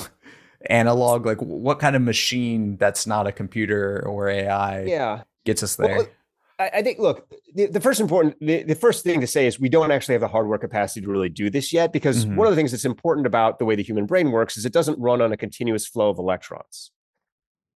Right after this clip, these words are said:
Speaker 2: That's one of the things that allows it to work without design.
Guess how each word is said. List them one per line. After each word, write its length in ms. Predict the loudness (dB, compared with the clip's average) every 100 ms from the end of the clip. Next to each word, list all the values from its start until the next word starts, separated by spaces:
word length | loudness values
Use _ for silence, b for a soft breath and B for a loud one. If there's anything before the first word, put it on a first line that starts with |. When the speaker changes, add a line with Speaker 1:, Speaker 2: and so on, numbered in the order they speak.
| 0
Speaker 2:
That's 220 | 2 2
one 100 | 2
of 80 | 2
the 60 | 4
things 140 | 2
that 80 | 2
allows 400 | 4 4 4 0
it 80 | -6
to 80 |
work 200 | -2 -2
without 280 | 0 0 0
design. 600 | -4 -2 0 0 -2 -4